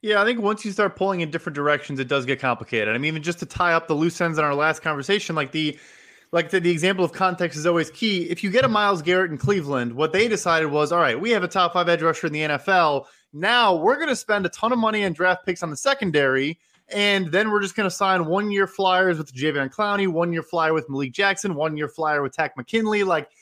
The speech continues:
so it is always context, but then they, you know, they, they prioritize, and it worked. They had a good defense this year, and they had a great coverage unit. So,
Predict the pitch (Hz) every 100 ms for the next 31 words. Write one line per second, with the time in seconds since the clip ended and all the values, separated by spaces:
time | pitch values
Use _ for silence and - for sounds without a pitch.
0 | _ _ - 240 233 254 277 233 220 202
1 | 185 180 208 - 185 196 190 208 190 139
2 | 165 180 - 175 185 214 196 202 196 220
3 | 262 127 180 170 180 170 180 180 170 175
4 | 165 202 196 160 156 156 165 220 208 123
5 | 127 120 - 190 175